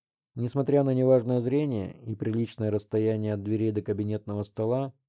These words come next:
Габриэлю показалось, что шеф улыбается. Он постарался изо всех сил посильнее хлопнуть дверью, но у него ничего не вышло.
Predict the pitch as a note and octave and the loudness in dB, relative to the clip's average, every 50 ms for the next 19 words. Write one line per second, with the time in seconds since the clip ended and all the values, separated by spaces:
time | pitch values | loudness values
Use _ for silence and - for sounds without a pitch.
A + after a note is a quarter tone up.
0 | _ - B2 G#2 G#2 G2+ G2 G#2 G#2+ G#2+ A#2 C3 C3 C3+ C3 - A#2+ - B2 A#2 | _ -14 -10 -4 -4 -2 0 0 0 2 2 2 0 0 -2 -4 -6 -4 -4 -2
1 | G#2+ A#2+ A#2+ A#2+ A#2 A2+ G#2+ - - G#2 G2 - - G#2+ G2+ - - A2 G#2+ G#2+ | 0 0 2 2 2 0 -2 -4 -8 -10 -10 -8 -6 -8 -8 -6 -4 -2 -2 -2
2 | G2+ G2 F#2+ F#2 F2+ F2 - - - - - _ _ _ _ _ _ _ _ _ | -2 -2 -2 -2 -4 -6 -10 -14 -18 -18 -18 _ _ _ _ _ _ _ _ _
3 | _ _ _ _ _ _ _ _ _ _ _ _ _ _ _ - C#3 D3 D#3+ D#3 | _ _ _ _ _ _ _ _ _ _ _ _ _ _ _ -6 -4 -4 0 0
4 | E3 E3 - D#3+ D3 D3+ D3+ D3 - - C#3 C3 B2 C3+ C3 - C#3+ C3+ B2+ - | -2 0 0 2 2 4 2 2 0 0 0 0 0 -2 -2 -2 -4 -4 -4 -4
5 | - C#3 C3 - - A2+ G#2+ - - A#2+ B2 A#2+ A#2+ A#2 A2 - - A#2+ A#2 - | -4 -4 -4 -2 -2 -6 -8 -4 -4 -4 -2 0 0 0 -2 -2 -2 -6 -4 -4
6 | C3 A#2+ A2+ A2 A#2+ C3+ C#3+ C#3 A2+ G2+ F2+ E2+ - _ _ _ _ _ _ _ | -4 -6 -4 -2 -2 0 0 2 2 0 -2 -4 -10 _ _ _ _ _ _ _
7 | - B2 A#2+ B2+ B2+ B2+ C3 C#3 C#3+ C3+ A#2 G#2 - - G#2+ G#2 G#2 G#2 G2+ G2 | -8 -6 -4 -4 -2 -2 -2 -2 -2 -2 -4 -6 -8 -6 -6 -6 -4 -4 -4 -6
8 | F#2 F2 - - G2 G2 | -6 -8 -10 -12 -14 -14